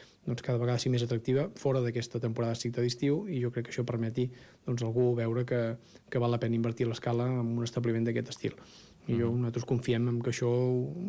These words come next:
Speaker 1: doncs, es va gestionant bé, en, en mèrit una mica de, de tots, eh, de tots plegats.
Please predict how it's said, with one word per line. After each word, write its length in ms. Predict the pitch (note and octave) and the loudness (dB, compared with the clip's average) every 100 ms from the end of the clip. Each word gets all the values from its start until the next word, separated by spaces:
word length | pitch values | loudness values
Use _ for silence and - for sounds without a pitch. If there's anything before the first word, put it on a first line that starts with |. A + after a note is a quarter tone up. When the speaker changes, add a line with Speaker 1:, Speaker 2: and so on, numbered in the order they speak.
| G#3 E3+ | -4 -4
Speaker 1:
doncs, 220 | C#3 B2+ | -4 -2
es 80 | B2+ | 0
va 80 | A#2+ | 0
gestionant 420 | A#2 A2+ B2 A2 | 0 -2 0 0
bé, 220 | A#2 C3+ C#3 | 2 4 2
en, 80 | A#2+ C3 C3+ C#3+ C#3+ B2 B2+ D#3 D3+ E3 - D#3+ | 0 -4 -6 -8 -6 -6 -6 -10 -8 -10 -10 -8
en 160 | B2 | -2
mèrit 340 | B2 A2 A#2 B2 | 0 2 0 0
una 120 | A#2+ | 0
mica 180 | A2+ A#2 | 0 0
de, 100 | B2+ B2+ D3+ | 0 -2 -2
de 180 | B2+ | -2
tots, 240 | A#2 A2 - - | 0 -2 -4 -8
eh, 40 | |
de 80 | C#3+ | -6
tots 160 | A#2 - | -6 -6
plegats. 400 | A2+ A#2 B2 | -6 -6 -10